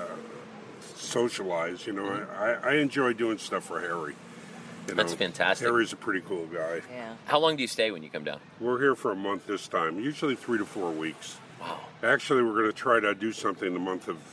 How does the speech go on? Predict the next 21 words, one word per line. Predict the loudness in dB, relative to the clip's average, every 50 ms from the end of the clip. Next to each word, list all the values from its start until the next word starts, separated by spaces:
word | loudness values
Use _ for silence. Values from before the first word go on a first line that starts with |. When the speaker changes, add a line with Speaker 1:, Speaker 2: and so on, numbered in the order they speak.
| -20 -16 -12 -8
Speaker 1:
uh, | -6 -6 -6 -6
January. | -4 0 0 2 2 2 0 -2 -2 -4 -4
I'm | -2 0
always | 2 2 2 0 0
here | 0 0 0
February. | -2 -2 -4 -4 -4 -4 -4 -4 -4 -4 -6
It's | -8 -10 -10
my | -10
birthday. | -8 -4 -2 0 0 -2 -2 -6 -10 -10 -10 -12 -16 -12 -10
Speaker 2:
Mm. | -8 -8 -8 -10 -14 -18 -20 -18
Speaker 1:
So | -8 -4 -2 -2
we're | 0 0 2
gonna | 2 2 2
try | 2 2 2 2
to | 4 2 0 0 0
actually | -2 -2 -2 -4 -4 -4 -4
come | -4 -6 -6 -4
down | -4 -4 -4 -4 -4
here | -4 -4 -6
in | -6
January. | -6 -4 -4 -4 -4 -4 -6 -8 -8 -8 -10 -10